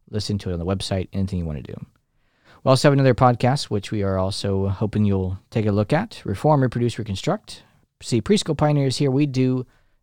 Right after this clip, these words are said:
things and talk about schools and education, uh, but Reform, Reproduce, Reconstruct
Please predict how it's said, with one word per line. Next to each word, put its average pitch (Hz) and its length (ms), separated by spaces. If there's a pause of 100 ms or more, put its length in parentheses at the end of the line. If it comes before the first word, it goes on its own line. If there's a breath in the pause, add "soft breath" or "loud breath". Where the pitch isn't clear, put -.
things 120 240
and 110 80
talk 104 200
about 95 420 (140)
schools 131 760 (280)
and - 100
education, 113 720 (480)
uh, 90 120
but 101 100
Reform, 143 360
Reproduce, 120 340
Reconstruct 107 580